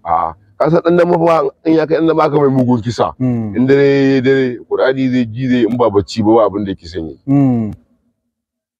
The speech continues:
Speaker 2: Gaskiya ne.
Speaker 1: In aka ma ɗan dama mugun kisa, Qur'ani ji zai in ba bacci ba, ba abin da yake son ya je yi.
Speaker 2: To misali Yadda Gulle da ya maka wannan kisa,
Speaker 1: Eh.
Speaker 2: mummunan kisa.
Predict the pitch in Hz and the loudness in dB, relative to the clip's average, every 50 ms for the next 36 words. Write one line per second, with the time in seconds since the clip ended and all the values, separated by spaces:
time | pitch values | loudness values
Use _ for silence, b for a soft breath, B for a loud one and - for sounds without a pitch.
0 | _ _ - 113 101 - - 117 113 107 101 92 87 104 120 139 151 151 147 135 | _ _ -4 -4 -4 -2 -2 0 2 2 2 0 0 2 2 2 2 2 2 2
1 | 120 - 127 135 131 131 131 131 131 135 139 135 135 127 127 123 117 120 113 123 | 2 0 2 2 2 2 2 2 2 2 2 2 4 4 4 2 2 0 0 -2
2 | 107 101 110 104 113 127 135 127 117 113 113 117 113 117 110 101 117 120 120 113 | 0 2 2 2 4 2 2 0 -2 -2 -2 0 2 4 4 2 2 2 0 0
3 | 90 85 - - - - 120 117 120 120 123 113 104 95 107 113 104 101 101 90 | 0 0 -4 -4 -4 -2 0 2 2 4 2 2 2 0 0 -2 0 -2 -2 -2
4 | 98 92 98 95 85 82 87 87 85 82 139 131 135 - - 196 190 175 - 160 | -4 -6 -6 -6 -6 -6 -6 -6 -4 -2 0 0 0 0 0 2 2 2 0 0
5 | 139 131 123 113 135 139 139 120 123 123 131 127 - 127 113 104 101 107 110 - | 0 -2 0 2 2 2 2 2 2 2 2 0 0 0 -2 -2 -2 -4 -6 -8
6 | - - 113 - - 117 101 101 101 98 98 98 98 95 110 107 110 113 113 113 | -8 -8 -8 -2 0 2 4 4 4 4 4 2 2 0 -2 -4 -2 -2 -2 0
7 | 113 110 - - - - 98 85 | 0 0 -2 -2 -2 -2 -4 -4